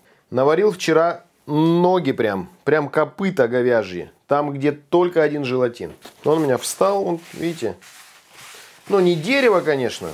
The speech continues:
но тут, в общем, как у вас получится.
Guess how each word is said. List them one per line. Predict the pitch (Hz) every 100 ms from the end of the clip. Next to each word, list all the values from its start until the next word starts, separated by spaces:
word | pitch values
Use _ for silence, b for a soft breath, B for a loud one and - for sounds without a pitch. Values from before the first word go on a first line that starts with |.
| 82
но | - 415 - 339 220 - - - - - _ _ _ -
тут, | 170 170 -
в | 151
общем, | 147 147
как | 135 151 151
у |
вас | 147
получится. | - 147 160 - - -